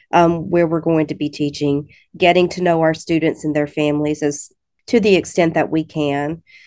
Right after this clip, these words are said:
Um, but also making sure that we feel comfortable, I think, with, you know, our, our fellow teachers and administrators at our schools, making sure that we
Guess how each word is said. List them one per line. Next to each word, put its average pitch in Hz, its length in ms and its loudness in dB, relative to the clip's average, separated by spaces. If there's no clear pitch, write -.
Um, 202 320 4
but 196 240 2
also 208 440 4
making 190 400 0
sure 180 280 -4
that 165 200 0
we 165 140 -6
feel 160 240 -4
comfortable, 185 680 -2
I 170 100 2
think, 170 400 -2
with, 160 440 0
you 202 140 2
know, 175 120 6
our, 156 200 4
our 160 160 0
fellow 170 400 2
teachers 233 640 -4
and 175 120 4
administrators 165 840 2
at 151 80 2
our 143 180 0
schools, 170 680 -4
making 160 320 2
sure 160 260 -2
that - 220 -2
we 147 380 0